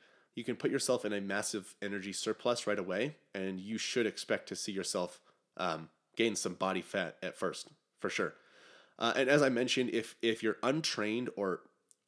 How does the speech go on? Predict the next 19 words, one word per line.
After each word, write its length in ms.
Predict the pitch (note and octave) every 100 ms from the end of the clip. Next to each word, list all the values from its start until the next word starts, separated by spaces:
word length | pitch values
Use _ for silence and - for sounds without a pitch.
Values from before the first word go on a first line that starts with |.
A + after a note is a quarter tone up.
| _ _
overweight 480 | G#2+ F#2 G2 C#3 - -
or 120 | F#2
obese, 500 | F2 A#2+ B2+ A#2+ - - _ _ _
you 160 | A#2 B2
may 380 | A2 B2 C3+
see 280 | D#3 - C#3
an 100 | A#2
increase 460 | - A2+ - A#2 A2
in 120 | F#2+
lean 180 | G2 G2+
tissue 420 | - G2 - A2 -
as 180 | F#2+ G2
well 120 | G2
as 160 | F#2+
a 80 | F2+
decrease 440 | F2 G2+ - G#2 -
in 100 | F2+
body 260 | F2+ F#2+
fat, 300 | G2+ G#2 F#2+